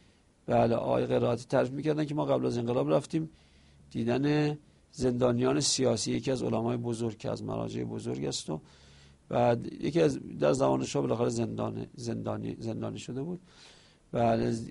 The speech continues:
دیدن زندانی‌ها رفتیم و اینها. بله، ما یه دیداری بالاخره اجازه دادن رفتیم، طلبه‌ای بودیم.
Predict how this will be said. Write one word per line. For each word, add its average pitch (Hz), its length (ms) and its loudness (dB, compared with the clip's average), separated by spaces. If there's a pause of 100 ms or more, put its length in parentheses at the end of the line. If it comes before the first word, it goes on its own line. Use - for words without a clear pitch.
(120)
دیدن 143 320 2
زندانی‌ها 123 580 0
رفتیم 113 420 -4
و 113 40 -4
اینها. 139 760 0 (960)
بله، 117 420 4
ما 160 540 4 (560)
یه 156 100 -2
دیداری 156 440 6
بالاخره 123 360 4
اجازه 117 300 2
دادن 117 340 0
رفتیم، 135 440 -2
طلبه‌ای 123 380 0
بودیم. 110 360 -8